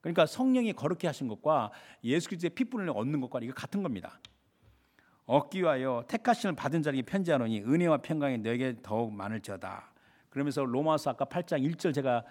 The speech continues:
정죄함이 없다고 이야기했죠. 바로 그 팔 장 이 절에 이렇게 이야기합니다.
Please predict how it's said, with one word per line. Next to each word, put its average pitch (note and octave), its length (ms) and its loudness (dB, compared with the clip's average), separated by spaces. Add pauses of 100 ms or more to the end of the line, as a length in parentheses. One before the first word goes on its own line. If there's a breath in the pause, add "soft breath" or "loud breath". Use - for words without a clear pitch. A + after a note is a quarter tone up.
(260 loud breath)
정죄함이 D3 460 2
없다고 A#2+ 260 -2
이야기했죠. A2+ 540 -4
바로 C#3+ 260 -2
그 - 100 -12
팔 G3 180 -2
장 F3+ 160 0
이 D3 120 -2
절에 E3 180 0
이렇게 C3 300 2
이야기합니다. G#2+ 560 -2